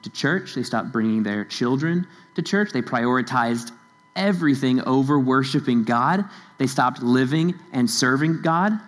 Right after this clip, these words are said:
They started hanging out with some people they shouldn't have. And that person's friends had to step away from them because of certain life decisions.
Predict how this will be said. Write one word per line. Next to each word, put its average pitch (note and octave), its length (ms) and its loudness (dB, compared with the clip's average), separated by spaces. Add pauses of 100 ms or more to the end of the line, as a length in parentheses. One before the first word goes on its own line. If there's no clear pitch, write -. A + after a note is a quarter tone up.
(920)
They C#3 80 0
started C3 220 0
hanging C#3+ 260 0
out C#3+ 200 0
with D3 100 -4
some C#3 120 -2
people D3+ 240 2
they C3 100 0
shouldn't C#3+ 320 -2
have. F3 280 -2 (1600)
And C3 220 2
that E3 180 2
person's E3 420 0
friends D#3 640 -2 (1160)
had C#3+ 280 -2
to - 60 -4
step - 280 -2
away C#3+ 300 2
from C#3+ 240 0
them G#2+ 220 2
because B2+ 280 0
of B2 80 -2
certain C#3+ 320 0
life C3+ 280 0
decisions. B2+ 640 -2